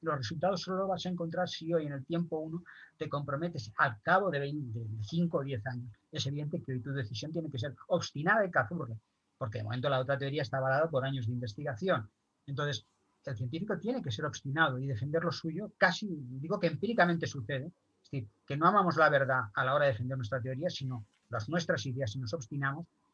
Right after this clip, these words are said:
y sin embargo, a la hora de machacar las teorías ajenas, sí amamos la verdad. Entonces, el produc-, el buen diseño de la ciencia ha conseguido que unos contra otros, machacando las ideas ajenas,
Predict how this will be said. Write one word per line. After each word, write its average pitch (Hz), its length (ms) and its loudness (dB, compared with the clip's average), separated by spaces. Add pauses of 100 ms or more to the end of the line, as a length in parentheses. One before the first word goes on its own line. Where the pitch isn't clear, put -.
(180)
y 214 80 0
sin 247 220 4
embargo, 214 360 8
a - 20 8
la 156 120 8
hora 214 140 6
de 190 60 4
machacar 165 420 4
las 190 180 0
teorías 165 380 -2
ajenas, 156 460 -2 (180)
sí - 200 -2
amamos 143 320 4
la 117 100 -2
verdad. 101 160 -8 (500)
Entonces, 135 340 -4 (160)
el 147 160 -4
produc-, 160 340 -2
el 139 260 -6
buen 175 200 2
diseño 196 360 0
de 185 60 -2
la 175 120 2
ciencia 175 460 0
ha 165 80 0
conseguido 175 720 -2 (260)
que 143 100 -4
unos 190 280 0
contra 185 340 6
otros, 185 240 0
machacando 170 560 2
las 175 160 2
ideas 165 220 4
ajenas, 170 380 -4